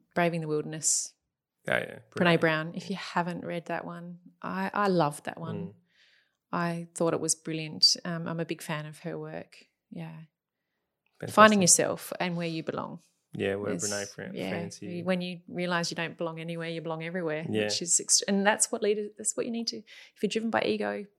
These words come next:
Speaker 1: and belonging, you've really gotta unpack that. So,
Speaker 2: Yeah.
Speaker 1: yeah, Braving the Wilderness would be my suggestion if you haven't
Speaker 2: Michelle,
Speaker 1: read it.
Speaker 2: my business partner, went and spent time with Brené in,
Speaker 1: Awesome.
Speaker 2: in America. Like, it,
Speaker 1: Oh,
Speaker 2: so we're
Speaker 1: yay.
Speaker 2: big,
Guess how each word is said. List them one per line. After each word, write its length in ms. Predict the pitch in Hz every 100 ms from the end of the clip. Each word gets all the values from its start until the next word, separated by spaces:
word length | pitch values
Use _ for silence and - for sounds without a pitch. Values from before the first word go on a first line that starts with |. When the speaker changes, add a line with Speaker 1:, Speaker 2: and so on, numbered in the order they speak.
| - - - -
Speaker 1:
and 100 | 196
belonging, 460 | 190 190 190 190 196
you've 180 | 202 185
really 220 | 190 185
gotta 200 | 185 175 180
unpack 400 | 180 170 - -
that. 200 | - -
So, 220 | - 95 92
Speaker 2:
Yeah. 80 | 92 - - - - _ _ -
Speaker 1:
yeah, 360 | 175 185 165 165 _
Braving 220 | - 190 214
the 80 |
Wilderness 500 | 190 185 185 156 -
would 140 | 180 165
be 160 | 165
my 200 | 170 165
suggestion 520 | 170 - 196 190 - 196
if 80 |
you 60 | 185
haven't 100 | 139
Speaker 2:
Michelle, 160 | 170 180
Speaker 1:
read 60 |
it. 20 |
Speaker 2:
my 80 | 135
business 280 | 117 120 113
partner, 220 | - 110
went 240 | 104 104 120
and 140 | 107
spent 240 | - 117
time 280 | - 104 101
with 280 | 98 107 _
Brené 340 | 104 98 - 113 _ _ _
in, 160 | - -
Speaker 1:
Awesome. 360 | 339 330 - 175
Speaker 2:
in 40 |
America. 420 | 107 110 - 120 123
Like, 140 | 113
it, 60 | -
Speaker 1:
Oh, 360 | 147 147 101
Speaker 2:
so 180 | 101 110
we're 180 | 113 117
Speaker 1:
yay. 60 | 107
Speaker 2:
big, 180 | 107